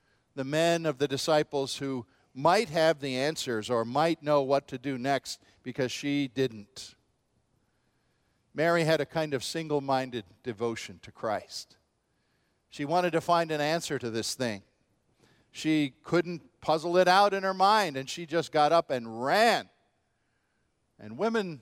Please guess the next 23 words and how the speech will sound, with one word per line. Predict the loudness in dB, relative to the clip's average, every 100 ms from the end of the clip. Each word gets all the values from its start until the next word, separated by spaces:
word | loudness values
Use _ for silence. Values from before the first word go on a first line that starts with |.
| _ -8
you |
know, | -2 0 0
this | -4
wasn't | -4 -4 -2
a | 0
dignified | 0 -2 -2 0 0 -2
thing. | -6 -4 -4
Women | -4 -2 -2
didn't | -2 -4 -4
run | 2 4 4
around | 0 0 -2 -8 _ _
in | -14 -4
those | -4 -2
days. | 0 0 0
There | -4
were | -2 -2
no | 2 0 0 -8 _ -2
marathons. | 2 2 2 2 2 0 -2
There | -2
were | -2 0
no, | 0 0 -4 _ _ -6
you | -2
know, | 0 -2